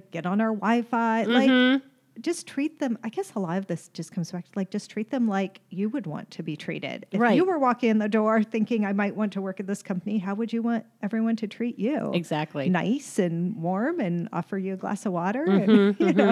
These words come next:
Speaker 1: know, like just a regular friendly person would.
Speaker 2: Right. And it's also, um, it's also about respecting your own time, too, you know?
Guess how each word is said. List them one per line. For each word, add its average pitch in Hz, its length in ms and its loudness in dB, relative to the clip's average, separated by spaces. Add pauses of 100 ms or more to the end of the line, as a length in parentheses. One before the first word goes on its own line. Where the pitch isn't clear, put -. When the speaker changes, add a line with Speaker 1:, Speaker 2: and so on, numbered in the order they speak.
Speaker 1:
know, 226 160 -2 (460)
like 190 180 0 (240)
just - 360 -8 (140)
a 180 80 -4
regular 190 500 -6 (360)
friendly 226 380 -4
person 277 460 -4
would. 160 300 -4 (100)
Speaker 2:
Right. 254 220 4
And 233 120 2
it's 247 180 0
also, 359 380 2
um, 180 280 2 (380)
it's 202 300 0
also 269 160 2
about 170 120 4
respecting 156 440 0
your 151 140 2
own 151 100 2
time, 147 320 -4
too, 135 320 -4
you 139 80 -6
know? 165 300 0